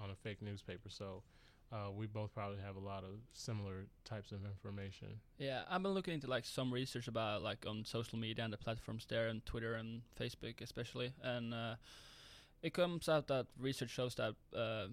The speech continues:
Speaker 2: like, almost, like, ten percent of the U S population use, uh, uh, so, uh, f-, so the social media or Facebook as their
Speaker 1: Mm-hmm.
Speaker 2: number one, uh, site for, uh, news. And I think that's, that's a bit, like, that's a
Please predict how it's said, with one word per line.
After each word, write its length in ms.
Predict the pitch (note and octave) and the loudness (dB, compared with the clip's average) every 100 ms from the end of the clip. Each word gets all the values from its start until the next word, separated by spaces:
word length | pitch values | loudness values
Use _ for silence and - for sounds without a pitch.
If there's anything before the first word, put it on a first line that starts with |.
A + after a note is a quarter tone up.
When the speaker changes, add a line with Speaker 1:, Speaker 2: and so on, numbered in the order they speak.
| B2 - - - | -6 -14 -8 -2
Speaker 2:
like, 140 | G#2 - | -2 2
almost, 280 | C3 C3+ | 4 4
like, 140 | B2+ A2 - | 4 2 2
ten 160 | B2+ | 0
percent 320 | B2 B2+ B2+ | 2 2 4
of 160 | A#2+ A2+ | 2 2
the 480 | A2+ G#2+ A2 A2 G#2+ | 2 4 2 0 -2
U 200 | - A#2 | -2 0
S 80 | A2+ | 0
population 560 | - A2 A2+ A#2 - A#2 | -2 0 0 2 0 0
use, 480 | A2+ A2 - - | 0 -2 -4 -6
uh, 480 | A#2 G#2 G#2 A#2 - G1+ - - - - - - A#2+ | -2 0 0 0 -4 -8 -12 -20 -20 -20 -20 -8 -2
uh, 180 | A2+ A2+ | -2 0
so, 240 | - A#2+ - | 0 2 2
uh, 160 | A#2+ | 0
f-, 80 | A#2 - - - - - - - | 0 -4 -16 -20 -20 -20 -20 -12
so 180 | - A#2+ | -4 -2
the 60 | A#2+ | 0
social 280 | C3 B2 A#2 | 0 0 0
media 320 | A#2+ A#2 A#2 | 0 0 0
or 120 | G#2 | 0
Facebook 460 | - A#2 A#2 A#2+ A#2+ - - - | -2 -2 0 -2 -2 -6 -18 -2
as 160 | G#2 G2+ | 2 4
their 60 | |
Speaker 1:
Mm-hmm. 60 | A#2 | 4
Speaker 2:
number 200 | A2+ A2 | 2 0
one, 360 | A2 G#2+ G#2+ | 0 0 0
uh, 680 | G#2+ G#2 G#2 F#2 F2+ E2 - - - - | 0 0 0 -2 -2 -4 -6 -8 -12 -10
site 340 | - G#2 A2 | -2 -2 -2
for, 420 | - G2+ F#2+ G2 | -4 -4 -2 -2
uh, 220 | F#2+ - | -2 -4
news. 420 | A2+ A2 C3 - - - - - | -4 -2 -4 -6 -12 -18 -20 -10
And 260 | A#2+ A2 A#2 - - | -6 -4 -6 -12 -8
I 80 | A2+ | -2
think 160 | C3+ | 2
that's, 280 | B2 A2+ - - - - - - - - - - | 2 0 -2 -12 -18 -20 -20 -20 -20 -20 -20 -10
that's 120 | B2 - | -8 -4
a 40 | |
bit, 160 | A2+ F#2+ | -4 -4
like, 180 | G#2 G2 - - | -2 -2 -4 -4
that's 200 | A#2 | -4
a 40 | - | -4